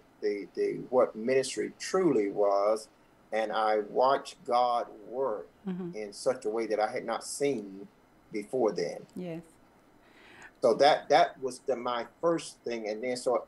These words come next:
Speaker 1: that stayed burning in my heart. And all the while, this vision that God had shown me when I was a, a child was still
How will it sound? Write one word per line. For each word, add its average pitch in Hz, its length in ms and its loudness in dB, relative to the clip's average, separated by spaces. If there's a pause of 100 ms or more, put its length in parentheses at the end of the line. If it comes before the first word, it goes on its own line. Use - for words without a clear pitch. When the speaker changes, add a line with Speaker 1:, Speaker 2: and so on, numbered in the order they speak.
Speaker 1:
that 143 280 4
stayed 139 480 0 (180)
burning 135 360 0
in 110 120 -8
my 104 180 -6 (120)
heart. 120 380 0 (320)
And 113 240 -2
all 151 320 4
the 156 60 -4
while, 135 500 2
this 117 220 -12 (100)
vision 131 500 -2
that 98 240 -6
God 113 220 2
had - 100 -4
shown 131 420 2
me 104 220 -6
when 107 140 -4
I 104 100 0
was 104 300 -6
a, 101 520 -10
a 95 220 -4
child 104 600 2 (280)
was 107 180 -4
still 131 640 4